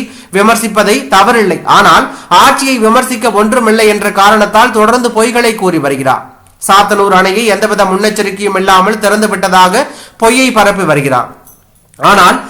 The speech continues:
உண்மையில் அ தி மு க ஆட்சியில் முன்னெச்சரிக்கை நடவடிக்கை எதுவுமின்றி செம்பரப்பாக்கம் ஏரியை திறந்து விட்டதால் இருநூறு அப்பாவி மக்கள் உயிரிழந்தார்கள். அதனையெல்லாம்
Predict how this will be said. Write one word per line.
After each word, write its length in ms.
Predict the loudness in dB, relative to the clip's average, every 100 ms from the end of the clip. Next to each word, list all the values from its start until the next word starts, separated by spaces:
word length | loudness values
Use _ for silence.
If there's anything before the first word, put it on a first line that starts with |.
| -20 -2 0
உண்மையில் 360 | 2 2 4
அ 100 | 4 2
தி 80 | 0 -2
மு 80 | 0
க 20 | 2 2
ஆட்சியில் 380 | 2 -4 -4 -2
முன்னெச்சரிக்கை 560 | 0 0 0 -2 0 0
நடவடிக்கை 460 | 0 0 -2 -2 -2
எதுவுமின்றி 480 | 0 0 0 -4 -6 -2
செம்பரப்பாக்கம் 640 | 0 0 2 0 0 -2 -2
ஏரியை 240 | -2 -2 -4
திறந்து 240 | -4 -2 -4
விட்டதால் 380 | -4 0 0 0 0
இருநூறு 360 | 0 0 0 2
அப்பாவி 360 | 0 2 0 2 -2
மக்கள் 260 | -2 -4 -2
உயிரிழந்தார்கள். 640 | -2 -2 0 -2 -2 -8 -4
அதனையெல்லாம் 540 | 0 0 0 2 0